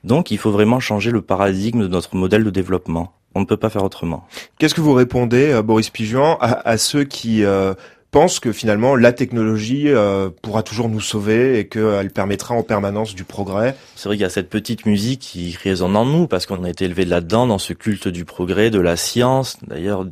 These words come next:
Speaker 1: ça remonte, on peut remonter ça à Descartes qui définissait l'homme en tant que maître et possesseur de la nature. Mais encore une fois, le progrès, c'est quoi ? C'est pas quelque chose de magique qui tombe du ciel. Le progrès, il est toujours arrimé sur des bases matérielles, c'est-à-dire de l'énergie et des métaux.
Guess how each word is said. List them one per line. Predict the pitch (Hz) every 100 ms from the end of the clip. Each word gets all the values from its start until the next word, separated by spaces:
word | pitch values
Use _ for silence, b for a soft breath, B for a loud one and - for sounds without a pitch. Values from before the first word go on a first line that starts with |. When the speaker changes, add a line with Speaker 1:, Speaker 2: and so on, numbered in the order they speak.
| -
Speaker 1:
ça | - 82
remonte, | 87 90 92 85
on |
peut | -
remonter | 85 90 90 90
ça | - 87
à |
Descartes | 87 110 147 139 -
qui | - 95 87
définissait | 85 92 - 95 92 -
l'homme | 95 104
en | 95
tant | 92 90
que | 95
maître | 98 101 95
et |
possesseur | - 90 92 85 92
de |
la | 92 90
nature. | 101 - 143 135 - -
Mais | 101 110
encore | 110 113 113
une | 117
fois, | 113 135
le | 131
progrès, | 107 - 110 110 123
c'est | -
quoi ? | 101 107
C'est | 101
pas | 101
quelque | 98 92 101
chose | 110 95
de | 95
magique | 92 98 110 -
qui | 85
tombe | 101 95
du | 92 98
ciel. | - 135 113 B B -
Le | 82
progrès, | - 104 95
il | 131
est | 92
toujours | 101 107
arrimé | 101 92 95 101 120 147 b b b
sur | - 131 123
des | 110
bases | 107 110 107
matérielles, | 101 104 98 92 87 92
c'est-à-dire | - 87 95 95 95
de | 95
l'énergie | 92 90 92 101 127
et | 113
des | 113 110
métaux. | 104 - 90